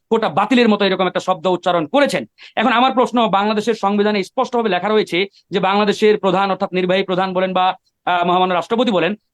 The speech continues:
তারা ক্ষোভের বশবর্তী হয়ে কিংবা কারো প্রতি বিরাগভাজন হয়ে এরকম কোনো শব্দ চয়ন, বাক্য চয়ন উচ্চারণ করতে পারবেন না। এটা সংবিধানে বারণ করা রয়েছে স্পষ্টভাবে।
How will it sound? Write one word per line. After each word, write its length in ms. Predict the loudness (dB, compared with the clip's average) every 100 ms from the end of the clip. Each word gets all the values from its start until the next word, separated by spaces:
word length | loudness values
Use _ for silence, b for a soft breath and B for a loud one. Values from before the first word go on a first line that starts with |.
| -6
তারা 180 | -4 -2
ক্ষোভের 340 | 0 2 4
বশবর্তী 360 | 2 0 0 2
হয়ে 220 | 0 0
কিংবা 240 | -2 -2
কারো 280 | 0 0 0
প্রতি 300 | -2 -4 -4
বিরাগভাজন 520 | -2 0 0 0 0
হয়ে 220 | 0 -2 -4 _ -4
এরকম 360 | 0 0 0
কোনো 160 | 0 -2
শব্দ 320 | -2 -2 -2
চয়ন, 280 | 0 0 0
বাক্য 260 | -2 -2 -4
চয়ন 160 | -2
উচ্চারণ 300 | -2 -2 -2
করতে 260 | -2 -4 -2
পারবেন 440 | 0 0 0 0
না। 320 | 0 0 -2 -6 -8
এটা 160 | -6 -2
সংবিধানে 640 | 0 4 4 4 0 -2 -2
বারণ 300 | 0 2 2
করা 120 | 2
রয়েছে 260 | 2 0 -2
স্পষ্টভাবে। 600 | -4 -4 -2 -2 -2